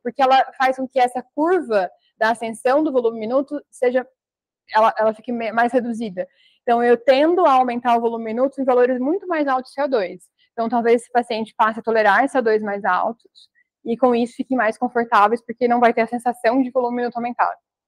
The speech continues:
Os anestésicos fazem isso. Quando eu durmo, eu preciso, imagina, eu tô dormindo, comecei a se-, se-, reter um pouquinho de C O dois. Se o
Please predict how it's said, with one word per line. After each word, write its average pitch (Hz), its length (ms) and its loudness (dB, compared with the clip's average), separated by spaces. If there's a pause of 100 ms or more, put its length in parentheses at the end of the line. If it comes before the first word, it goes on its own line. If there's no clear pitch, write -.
(460)
Os 214 80 6
anestésicos 226 580 6
fazem 254 420 2
isso. - 260 -16 (140)
Quando 294 220 4
eu 240 160 6
durmo, 254 580 0 (460)
eu 226 100 0
preciso, 240 260 -8
imagina, 233 320 -2
eu 208 40 -10
tô 240 80 -8
dormindo, 247 480 -2
comecei 214 300 -2
a 294 40 -2
se-, 277 200 0
se-, 240 240 -10 (440)
reter 226 240 -6
um 254 60 0
pouquinho 302 380 -2
de 349 80 -6
C 311 80 -2
O 285 80 2
dois. 185 380 -4 (260)
Se - 140 -4
o - 60 -6